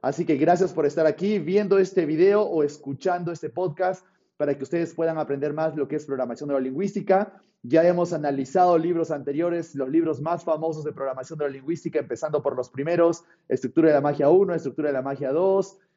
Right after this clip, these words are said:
Poder sin Límites, Piense y Hágase Rico, este, Identificación y Cambio de Creencias, Transfórmate, que es un libro netamente de P N L hipnosis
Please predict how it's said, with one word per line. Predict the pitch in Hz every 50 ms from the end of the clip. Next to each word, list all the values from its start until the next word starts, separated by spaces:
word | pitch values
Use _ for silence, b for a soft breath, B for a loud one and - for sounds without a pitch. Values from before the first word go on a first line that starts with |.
| _ _ _
Poder | - 143 143 156 160 160
sin | - 156 143 143
Límites, | 165 196 196 190 180 - 180 175 165 170 175
Piense | - 165 160 143 156
y | 151
Hágase | 147 147 143 143 139 127
Rico, | - 139 175 190 180 - 185 185 180 180 175 160 175 B B B _ -
este, | 135 139 143 147
Identificación | 147 143 143 139 143 139 - 135 135 143 139 - 175 165
y | 156 127
Cambio | - 156 151 143 147 139
de | 135 131
Creencias, | 139 143 135 151 170 190 196 196 175 - 175 180 175 170 170 170 170 170 - -
Transfórmate, | 180 180 180 185 180 - - - - 185 196 196 190 175 170 165 - 165 160 135
que | 156
es | 151
un | 175 151
libro | 151 156 156 147 147
netamente | 147 147 143 147 143 147 143 143 135
de |
P | 113 143 143
N | 143 143
L | 135 131
hipnosis | 127 120 127 143 151 143 - 156 143 135 - _